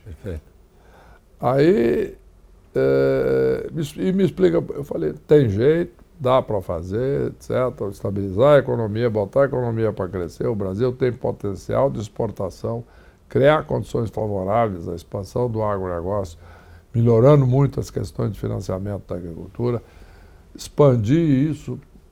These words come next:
Speaker 2: o Brasil exportar, construir reservas e eliminar esse problema, como, aliás, foi feito. Isso não é um problema do passado no Brasil." Ah, falou, "Muito bem." E,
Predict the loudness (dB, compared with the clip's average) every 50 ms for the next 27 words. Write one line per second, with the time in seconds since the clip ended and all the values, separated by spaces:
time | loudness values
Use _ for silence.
0 | _ _ _ _ -14 -8 -4 -2 -2 -2 -2 0 -2 -2 -2 -2 -2 -2 -2 -2
1 | -2 -4 -2 -2 0 0 -2 -2 -4 -8 -16 -20 _ _ _ _ _ _ _ -6
2 | -2 0 0 0 -2 -2 -2 0 2 2 4 4 2 2 2 2 4 6 6 6
3 | 4 2 2 0 0 0 -2 -4 -2 0 0 0 2 0 0 0 0 0 -2 -4
4 | -4 -4 -4 -4 -2 -2 -2 -4 -4 -6 -12 -12 -14 -16 -14 -8 -6 -6 -4 -4
5 | -4 -6 -6 -6 -8 -10 -10 -10 -10 -10 -10 -8 -8 -8 -10 -12 -14 -14 -12 -12
6 | -14 -14 -16 -16 -12 -8 -4 -4 -4 -4 -4 -6 -4 -4 -4 -4 -6 -6 -4 -6
7 | -6 -6 -8 -12 -12 -12 -14 -14 -16 -18 -18 -18 -18 -18 -20 -20 -20 -20 _ _
8 | _ -20 -20 -20 -20 -20 -20 -20 -20 -20 -20 -20 -20 -20 -20 -20 _ _ -2 0
9 | 0 2 2 0 -2 -2 -2 -2 -2 -4 -4 -6 -6 -8 -10 -12 -14 -18 -20 _
10 | _ _ _ -16 -8 -6 -6 -4 -4 -4 -4 -4 -4 -4 -6 -8 -16 -20 _ _
11 | _ _ _ -20 -20 -20 _ -20 _ _ _ _ 0 2 2 4 6 6 6 6
12 | 6 6 4 4 4 4 2 2 2 0 0 0 0 -2 -2 -2 -2 -4 -6 -8